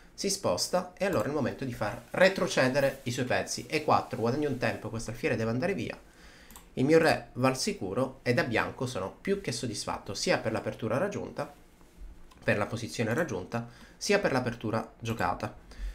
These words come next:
Ok, lui mi attacca, per comodità sposta la donna in B tre lungo la traiettoria del re avversario. Ci sono mosse durante il corso della partita che, eh, possono essere anche mosse istintive, non sempre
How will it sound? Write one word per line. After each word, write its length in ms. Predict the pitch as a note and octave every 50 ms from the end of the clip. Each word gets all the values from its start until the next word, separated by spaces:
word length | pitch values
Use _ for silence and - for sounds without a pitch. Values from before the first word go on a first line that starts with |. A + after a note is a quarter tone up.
| - -
Ok, 220 | - C3 B2+ C3
lui 100 | - A#2
mi 80 | C3 C#3
attacca, 520 | C3+ - - - A#3 - - - B2+ G#2
per 260 | - - - G#2 -
comodità 520 | - B2 A2 G#2+ G#2 G#2+ A2 - C3 G2 -
sposta 360 | - - - C3 - - G#2
la 80 | G#2 G#2+
donna 180 | A2+ A2+ A2+
in 80 | G#2+ G#2+
B 160 | A#2+ B2+ A2+
tre 320 | - F#3 F#3+ G3 - - - - -
lungo 600 | C3 D3+ F#3 G3+ G3+ G3 F#3+ F#3+ F#3 - - - -
la 120 | A#2 A#2
traiettoria 600 | A#2 B2 B2 A#2 A#2 A2+ A#2 - A2+ G#2+ G#2+ G#2+
del 100 | G2+ G2+
re 80 | G2 G2+
avversario. 600 | F#2 F#2 G2 F#2+ - - D#2+ C#2+ - - - - -
Ci 120 | - C3 B2
sono 180 | - D#3 D3+
mosse 400 | E3+ F#3+ G3 F#3 - - E3 A#2
durante 300 | G#2 A2+ A2+ G#2+ G#2+ A2+
il 60 | A2+
corso 280 | - - - B2+ - A#2
della 140 | G#2+ A2 A2+
partita 520 | A#2 D#3 - - - F#2+ F2 - F2+ - - - - - - - - - - - -
che, 320 | - B2 A#2+ A#2 A#2+ - - - -
eh, 420 | - A#2 G#2+ G#2 G#2 G2+ G2 G2+ G2+
possono 380 | - C3+ C3+ B2+ - - C3 A#2
essere 280 | G2+ - - A#2+ G#2+
anche 160 | G#2 - -
mosse 240 | G#2+ G#2+ G#2+ - -
istintive, 580 | A2 - - A#2 G#2 - - A2 G#2 F#2 G2 G2
non 180 | A#2+ D3+ -
sempre 580 | - - D3+ B2 A2 G2+ - A2 G#2 - -